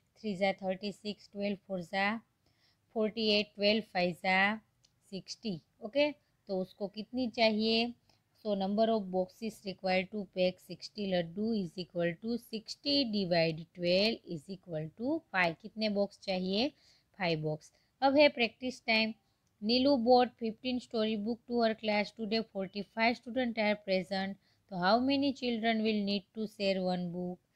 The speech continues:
तो total children, total दिया है फ़ोर्टी फ़ाइव। Number of story book कितनी है? फिफ्टी। तो यहाँ क्या मांगा है? Total दिया है और हर एक के लिए कितने चाहिए, ऐसा दिया हो,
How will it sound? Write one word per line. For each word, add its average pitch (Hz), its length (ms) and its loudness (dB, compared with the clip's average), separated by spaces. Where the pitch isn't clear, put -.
तो 208 100 -2
total 240 420 0
children, 196 460 0
total 262 520 4
दिया 196 340 4
है 160 180 0
फ़ोर्टी 202 720 -4
फ़ाइव। 170 260 2
Number 240 300 4
of 277 140 6
story 208 400 -2
book 175 260 -2
कितनी 208 340 -4
है? 185 340 2
फिफ्टी। 180 440 -8
तो 262 180 6
यहाँ 220 360 4
क्या 262 220 2
मांगा 220 320 2
है? 208 180 2
Total 277 520 2
दिया 202 340 2
है 196 240 2
और 202 240 2
हर 202 260 2
एक 294 440 4
के 196 120 -2
लिए 196 200 -2
कितने 262 420 -6
चाहिए, 214 420 0
ऐसा 240 240 0
दिया 185 340 0
हो, 180 320 -2